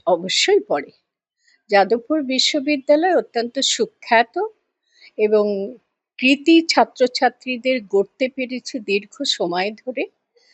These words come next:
ফলে এই বিশ্ববিদ্যালয়ের একটি বিশেষ মর্যাদা অর্জন করার,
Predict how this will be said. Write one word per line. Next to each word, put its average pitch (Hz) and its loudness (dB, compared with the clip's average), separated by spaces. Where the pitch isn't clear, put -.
ফলে 240 6
এই 294 4
বিশ্ববিদ্যালয়ের 277 -2
একটি 254 -4
বিশেষ 202 -4
মর্যাদা 185 0
অর্জন 202 0
করার, 170 -2